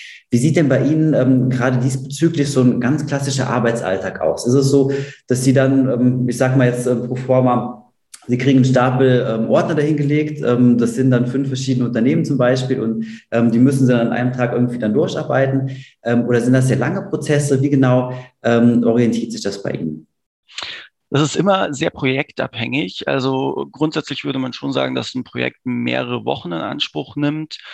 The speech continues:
Speaker 1: Mhm.
Speaker 2: Meine Tätigkeit als Consultants besteht hier vor allem in der Informationsbeschaffung und der Auswertung der erhaltenen Unterlagen.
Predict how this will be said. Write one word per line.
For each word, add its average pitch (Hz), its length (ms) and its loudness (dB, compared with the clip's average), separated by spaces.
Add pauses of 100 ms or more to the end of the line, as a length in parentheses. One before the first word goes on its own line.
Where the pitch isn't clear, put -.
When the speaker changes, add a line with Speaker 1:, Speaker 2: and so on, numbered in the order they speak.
(280)
Speaker 1:
Mhm. 117 120 -8
Speaker 2:
Meine 131 240 -2
Tätigkeit 139 500 -4
als - 180 -4
Consultants 131 840 -6
besteht 127 340 -8
hier 139 140 -4
vor 131 220 -4
allem 131 180 -4
in 127 80 -4
der 127 120 -4
Informationsbeschaffung 151 1160 -8
und - 120 -8
der - 100 -4
Auswertung - 480 -6
der 156 100 -2
erhaltenen 147 440 -6
Unterlagen. 135 680 -4